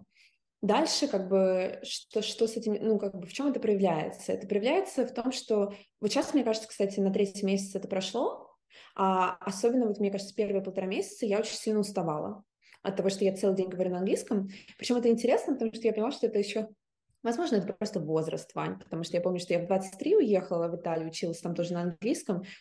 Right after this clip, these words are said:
у меня вообще не было такого эффекта. Я просто приехала, начала сразу говорить, и я не уставала. А сейчас я прям чувствую, что, ну, как бы, ну, это с-, сейчас вроде бы прошло это. Но вот первое время я прям чувствовала, что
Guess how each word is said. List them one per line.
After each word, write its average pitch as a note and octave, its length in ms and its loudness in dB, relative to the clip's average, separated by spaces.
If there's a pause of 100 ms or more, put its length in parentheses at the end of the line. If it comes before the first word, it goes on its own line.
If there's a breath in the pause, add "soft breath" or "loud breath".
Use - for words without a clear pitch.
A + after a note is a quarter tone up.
у F#3+ 40 2
меня G3 80 6
вообще F#3 300 -2
не D#3+ 80 -2
было D#3+ 160 0
такого D#3+ 280 -2
эффекта. - 380 -6
Я D#3 60 -12
просто - 220 -4
приехала, G3 360 -2
начала F3 220 -4
сразу E3 260 -4
говорить, E3 440 -4
и E3+ 40 -2
я F3 60 0
не F#3 80 0
уставала. F3 640 -6 (500 loud breath)
А G3 120 -2
сейчас A3+ 440 0
я A3+ 80 4
прям G3 160 2
чувствую, G3 300 -4
что, - 200 -14
ну, G3 240 2
как E3 140 -2
бы, D#3+ 180 2
ну, F#3 140 2
это F3 80 -2
с-, - 160 -10
сейчас F#3+ 320 -4 (180)
вроде F3 280 -2
бы - 160 -16
прошло F#3 460 0
это. D#3 320 -4 (260 loud breath)
Но F#3+ 80 2
вот F3 120 0
первое C#4 380 4
время F#3 300 2
я F3 120 0
прям F3+ 220 -4
чувствовала, G3+ 400 -2
что - 140 -10